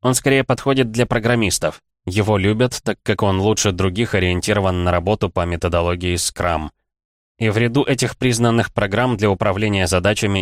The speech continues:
и командой есть ещё один, настоящая восходящая звезда. Я говорю про Notion. Чем он крут? Он далеко не только таск-трекер.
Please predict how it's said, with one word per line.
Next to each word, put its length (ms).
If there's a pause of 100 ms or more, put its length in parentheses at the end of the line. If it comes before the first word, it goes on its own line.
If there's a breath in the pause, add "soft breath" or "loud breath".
и 100
командой 540
есть 360
ещё 280
один, 360 (180)
настоящая 680
восходящая 680
звезда. 540 (360)
Я 140
говорю 260
про 160
Notion. 540 (560)
Чем 200
он 120
крут? 340 (440)
Он 180
далеко 300
не 140
только 320
таск-трекер. 760